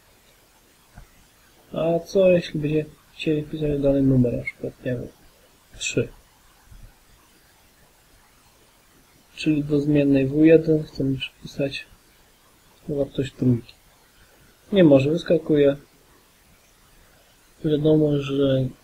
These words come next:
y, nie może przekonwerterować integera na typ wyliczeniowy właściwości. Musimy dokonać tutaj konwersacji, czyli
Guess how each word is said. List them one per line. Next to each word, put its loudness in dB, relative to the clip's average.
y, -6
nie 0
może 4
przekonwerterować 0
integera 0
na 0
typ -4
wyliczeniowy 0
właściwości. -6
Musimy -2
dokonać -4
tutaj -6
konwersacji, -4
czyli -6